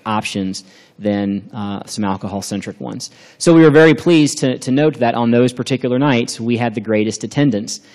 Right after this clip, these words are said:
at those activities. So the student leaders of U P C really felt successful in that. They declared success on those nights, um, but the, the, um,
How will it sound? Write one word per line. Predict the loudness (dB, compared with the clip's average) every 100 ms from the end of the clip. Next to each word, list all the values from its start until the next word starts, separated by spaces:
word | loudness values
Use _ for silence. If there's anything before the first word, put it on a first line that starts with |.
| _ -8
at | -6 -4
those | -4 -4
activities. | -6 -4 -4 -4 -8 -12 -18 _ _ _
So | -4 0 2
the | 0
student | 2 4 6 4
leaders | 2 2 2
of | 0
U | 0
P | 0 -4
C | -2 -2 -2 -4 -8
really | 0 2 4
felt | 2 0 0
successful | -4 -6 -4 -4 -4 -4
in | -2
that. | -4 -4
They | -6
declared | -6 -4 -2 -2
success | -6 -6 -6 -4
on | -4
those | -4 -4
nights, | -2 -2 -4 -10 -18 -20 _ -8
um, | -4 -2 -4 -2
but | 0 0
the, | -2 -4 -4 -6
the, | -8 -4 -4
um, | -4 -4 -6 -8 -16